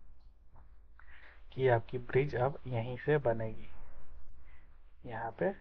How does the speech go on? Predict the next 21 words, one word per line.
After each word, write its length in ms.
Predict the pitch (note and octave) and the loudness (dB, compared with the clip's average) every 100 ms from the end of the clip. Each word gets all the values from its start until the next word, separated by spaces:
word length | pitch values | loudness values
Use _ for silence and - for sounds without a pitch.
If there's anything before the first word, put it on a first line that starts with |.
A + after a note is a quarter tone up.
| - - - - | -12 -18 -12 -4
यहाँ 220 | A#2 A#2 | -2 -2
से 160 | - C3 | 0 -2
स्टार्ट 360 | - A2+ A#2 | 0 0 2
होगा 260 | B2 B2 G3 - - - - - - - - - | 2 0 -2 -4 -6 -4 -4 -2 -2 -2 -2 -2
और 100 | A#2 | 0
यहाँ 280 | A2+ A#2+ | 0 0
तक 140 | - A#2 | 2 0
जाएगा। 420 | A#2 A2 A2+ A#2 - - - - | 2 2 2 -2 -6 -8 -6 -2
तो 60 | B2 | 0
ये 180 | B2 | 2
पहला 300 | A#2 A#2+ B2+ | 6 8 10
वाला 180 | C3+ C3+ | 10 8
जो 180 | B2+ B2+ | 8 6
है, 180 | D#3 - - - - - - | 6 4 -2 -4 -6 -4 6
एक 200 | B2+ C3 | 8 8
साइड 240 | - C3+ | 10 10
इधर 280 | B2+ B2 C3 | 10 10 12
वाला 260 | C3+ C3+ C3 | 12 10 10
जो 120 | B2+ | 6
पोर्शन 440 | - B2 - C3+ | 6 4 6 4
रहेगा, 380 | C3 B2+ C3 G#3 | 6 6 8 4